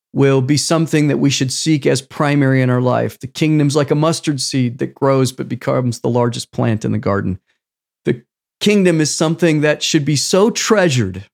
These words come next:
that we're willing to give up everything for it. So even when the spiritual leaders of the day and those that had power and influence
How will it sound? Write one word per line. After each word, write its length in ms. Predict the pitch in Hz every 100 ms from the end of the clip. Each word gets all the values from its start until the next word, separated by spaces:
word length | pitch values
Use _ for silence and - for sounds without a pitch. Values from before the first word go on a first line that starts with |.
| _ _ _ _ _ _ _ _ _ _ _
that 160 | 139 156
we're 160 | 180
willing 280 | 175 175 165
to 60 | 151
give 100 | 147
up 160 | 131 -
everything 520 | 160 156 135 143 120
for 280 | 107 - -
it. 120 | - _ _ _ _ _ _ _ _ _ _ _ _ _ _
So 840 | - - - 180 170 160 156 156 - _ _ -
even 520 | 202 254 320 277 180
when 680 | 160 156 151 151 143 131 _ _ _ -
the 80 | 135
spiritual 480 | - 151 151 151
leaders 320 | 143 147 143 131
of 80 |
the 100 | 135
day 440 | 123 131 139 127 120
and 160 | 120
those 300 | 135 156 156
that 140 | - 135
had 300 | 123 135 131
power 340 | - 139 147
and 80 | 127
influence 800 | 151 170 156 127 123 - - -